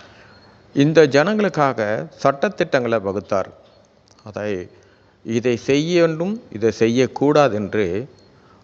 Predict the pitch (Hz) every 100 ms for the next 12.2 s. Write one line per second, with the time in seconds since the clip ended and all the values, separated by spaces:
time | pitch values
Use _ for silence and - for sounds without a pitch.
0 | - 110 143 175 185 175 165 139 123 120
1 | 117 107 - 110 139 139 117 113 110 101
2 | 101 104 95 95 90 - _ 120 127 139
3 | 127 127 120 139 131 110 101 98 107 -
4 | 107 107 90 87 95 135 - - _ _
5 | _ _ _ - 127 127 113 110 113 135
6 | 208 226 175 147 131 120 - 120 92 98
7 | - - _ _ _ 117 107 131 151 175
8 | - 160 160 120 92 107 117 123 123 123
9 | 135 104 - - 107 120 131 - 143 151
10 | 143 113 110 110 101 101 120 - - 156
11 | 180 196 180 147 117 107 107 107 101 95
12 | -